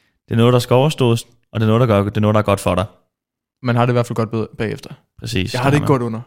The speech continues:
Speaker 2: hverken under træning eller forelæsninger.
Speaker 1: Og det er rimelig hårdt, imens du gør det.
Speaker 2: Ja. Ja, det ene for psyken, og det andet for, for det fysiske.
Speaker 1: Fysisk. For
Speaker 2: Ja.
Speaker 1: fysikken.
Speaker 2: For fysikken.
Speaker 1: Fysikken.
Speaker 2: Fysikken.
Speaker 1: Ja.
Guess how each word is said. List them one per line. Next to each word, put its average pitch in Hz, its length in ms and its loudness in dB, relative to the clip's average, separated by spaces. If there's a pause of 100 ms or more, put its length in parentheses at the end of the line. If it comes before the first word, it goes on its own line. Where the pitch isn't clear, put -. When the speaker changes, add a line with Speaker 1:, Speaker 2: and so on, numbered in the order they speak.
Speaker 2:
hverken 131 220 -6
under 127 120 -4
træning 131 360 -6
eller 117 120 -6
forelæsninger. 117 480 -8
Speaker 1:
Og 95 180 -2
det 95 120 2
er 95 80 -2
rimelig 98 220 2
hårdt, 87 360 -2 (120)
imens 92 260 -4
du - 100 -12
gør - 160 -8
det. - 220 -10
Speaker 2:
Ja. 123 220 -2 (1040)
Ja, 127 100 0
det 139 120 2
ene 170 100 2
for 135 440 -2 (120)
psyken, 170 340 -6
og 143 80 -6
det 135 60 -6
andet 147 180 -6
for, 135 280 -6 (120)
for 120 300 -8 (100)
det 123 80 -8
fysiske. 113 360 0
Speaker 1:
Fysisk. 113 180 -6
For - 80 -10
Speaker 2:
Ja. 107 60 -4
Speaker 1:
fysikken. 117 300 -2
Speaker 2:
For 131 60 -8
fysikken. 156 480 0
Speaker 1:
Fysikken. 214 480 2
Speaker 2:
Fysikken. - 520 -2
Speaker 1:
Ja. 110 100 0